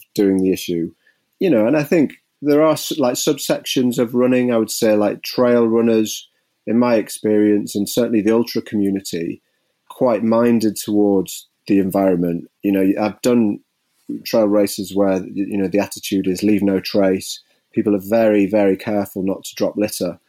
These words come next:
in a way that certain urban races, you know, road races in cities, you just don't get that same mentality. So it surprised us. And, and, and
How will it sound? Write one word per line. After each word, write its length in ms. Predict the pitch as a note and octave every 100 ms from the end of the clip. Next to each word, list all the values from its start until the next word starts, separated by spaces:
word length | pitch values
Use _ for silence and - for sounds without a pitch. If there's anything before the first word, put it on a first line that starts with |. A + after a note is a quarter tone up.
| _ _ _
in 140 | - A2
a 80 | G#2+
way 240 | A2+ G#2+
that 300 | G2+ G2+ - -
certain 600 | - G#2+ F#2+ G2 G2 G2 _ -
urban 300 | A#2+ B2 G#2+
races, 680 | G2+ F#2+ - G2 G2+ - - -
you 80 |
know, 80 | G2
road 320 | F2+ A2 A2
races 400 | G#2+ G2 - F#2+
in 120 | G2 F#2+
cities, 680 | - - F#2+ F2 G2+ - - _ _
you 80 | G2+
just 200 | A2+ -
don't 180 | A#2 G#2+
get 120 | G2+
that 160 | F2 -
same 240 | A2 G#2
mentality. 760 | G2+ G2 - G#2+ A2+ - A#2 A2 _ _ _ -
So 380 | - D3 C3+ C3+
it 200 | D3+ D3+
surprised 540 | - - D3 D3 C#3
us. 120 | A2+
And, 120 | G#2+ A#2
and, 260 | C3 B2
and 300 | B2 A#2 A2+